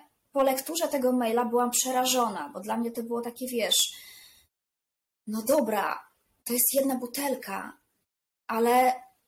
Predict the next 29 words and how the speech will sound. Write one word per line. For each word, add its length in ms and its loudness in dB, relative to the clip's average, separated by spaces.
ryzykowałaś 720 0
tak 140 -6
naprawdę 300 -4
swoim 420 -2
życiem, 520 -4
dziewczyno. 680 -4
Ja 120 2
też 200 0
zachęcałam 500 0
do 80 0
tego, 220 -2
że 100 -2
tak, 300 -4
no 140 0
eliminujmy 560 0
te 120 -6
odpady, 580 -2
ym, 380 -6
korzystajmy 580 0
z 60 -8
wielorazowych 600 -8
rozwiązań, 800 -6
y, 380 -2
gdzie 220 2
możemy, 380 0
nie 120 -2
kupujmy 540 -2
butelki 560 -4
plastikowej 920 0